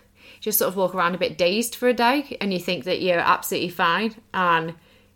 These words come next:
your logical brain's going like, "We've taken in some new information today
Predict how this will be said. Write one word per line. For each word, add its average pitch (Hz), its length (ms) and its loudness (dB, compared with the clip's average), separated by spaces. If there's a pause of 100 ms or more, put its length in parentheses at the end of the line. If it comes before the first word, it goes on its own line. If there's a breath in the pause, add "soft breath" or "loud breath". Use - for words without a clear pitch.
(200)
your 185 160 0
logical 180 420 0
brain's 185 400 -4
going 165 280 -2
like, 160 520 -6 (1300)
"We've 240 160 4
taken 165 300 0
in 156 140 0
some 175 160 -4
new 170 140 -2
information 214 600 0
today 165 480 -4